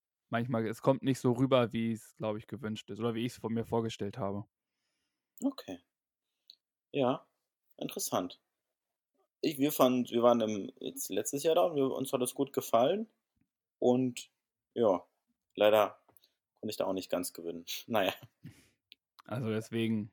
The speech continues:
Speaker 1: ähm, es ist, wie gesagt, schon lange her, dass
Speaker 2: Mhm.
Speaker 1: ich, äh, da war. Vielleicht hat sich auch einiges gemacht.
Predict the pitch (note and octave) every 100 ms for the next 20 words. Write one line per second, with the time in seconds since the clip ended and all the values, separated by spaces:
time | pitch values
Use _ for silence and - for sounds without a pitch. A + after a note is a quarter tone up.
0 | _ - A2 G#2+ G#2+ - _ - B2+ A#2
1 | C3 - B2+ C3 B2+ C3 - A#2+ B2 A#2
2 | B2+ C#3+ D#3 E3+ _ _ _ _ _ _
3 | - B2 G#2 A#2+ A#2 A#2 A#2 A#2 A#2 A#2+
4 | A#2+ B2 B2 A#2+ _ _ _ _ _ _
5 | _ _ - _ B2 B2 A2+ A#2 A2+ F#2
6 | A2 G#2+ A2+ - G2+ G#2 -